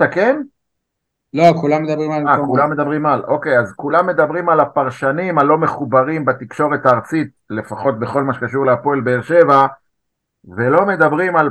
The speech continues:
Speaker 1: פרשן ראוי ואיכותי שהתגלה לי ממש בסוף השבוע האחרון, וראוי לציין אותו אפילו לשבח. שימו לב לשם, דובב גבאי. אני ממליץ להאזין לו בפודקאסט של הפועל באר שבע בוואן,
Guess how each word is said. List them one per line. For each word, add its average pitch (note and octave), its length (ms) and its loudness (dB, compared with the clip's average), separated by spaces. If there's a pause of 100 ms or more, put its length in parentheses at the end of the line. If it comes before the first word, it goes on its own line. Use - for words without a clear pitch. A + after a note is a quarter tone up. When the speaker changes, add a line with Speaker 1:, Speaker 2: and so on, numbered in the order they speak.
Speaker 1:
פרשן C#3+ 600 0
ראוי C#3+ 580 -4
ואיכותי B2+ 600 -2
שהתגלה A#2 600 -2
לי D3 120 -2
ממש B2+ 500 -2
בסוף A2+ 340 -8
השבוע C3 420 0
האחרון, B2 580 -2
וראוי A#2+ 420 0
לציין C3 460 -2
אותו C3 180 -4
אפילו C#3+ 260 -6
לשבח. B2+ 680 0 (840)
שימו E3 280 -4
לב D3+ 180 2
לשם, C#3 500 0 (220)
דובב A#2 540 -2 (180)
גבאי. A2 500 0 (800)
אני A2+ 160 -4
ממליץ C3+ 400 -2
להאזין C#3 440 2
לו C#3+ 160 0
בפודקאסט B2+ 640 -2
של B2 160 -2
הפועל C3 260 2
באר A#2+ 200 0
שבע B2+ 300 0
בוואן, A#2 600 2